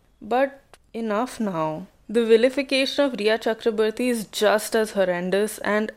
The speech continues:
that poor girl and this poor man who's died, they have been made scapegoats to cover up the real issues that our country is facing.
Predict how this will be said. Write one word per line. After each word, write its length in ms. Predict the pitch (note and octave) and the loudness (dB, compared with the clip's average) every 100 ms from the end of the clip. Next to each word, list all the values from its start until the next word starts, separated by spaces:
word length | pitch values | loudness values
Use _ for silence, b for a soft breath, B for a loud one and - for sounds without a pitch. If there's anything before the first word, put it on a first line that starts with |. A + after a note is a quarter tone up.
| G#3 | -4
that 300 | A3 A3 - | -4 -4 -2
poor 260 | G#3 A#3+ | 2 4
girl 380 | A3 G3 F#3+ G3 | 4 4 4 2
and 220 | F#3+ F#3+ | 0 0
this 160 | G3 F#3+ | -2 -2
poor 340 | - G3+ G#3 | -4 0 2
man 360 | A3+ G3+ F3+ F#3 | 2 0 0 0
who's 260 | G3 F#3 - | -2 -4 -4
died, 560 | F#3 G3 F#3 G#3 G#3 - | 2 4 4 0 -4 -8
they 140 | G3 | -10
have 180 | G#3 A#3+ | -8 -2
been 180 | C4+ C4 | 2 2
made 180 | C4 C4 | 2 0
scapegoats 960 | - - G3+ A3+ - A3+ F#3 - - - | -6 -4 -4 -2 -2 -2 -2 -8 -10 -10
to 80 | A3 | -4
cover 320 | G#3+ G3 A3 | -2 0 0
up 140 | A3+ | 2
the 120 | A#3 | 2
real 340 | G#3 G3 G#3 A3+ | 2 4 4 4
issues 380 | G#3 - F#3+ F#3 | 2 0 -2 0
that 160 | F3+ | 0
our 80 | F3+ | 0
country 400 | F#3 F3 F3 F3+ | -2 -6 -2 -2
is 160 | F3+ - | -2 -4
facing. 540 | E3 E3 - D3 - | -6 -6 -8 -8 -10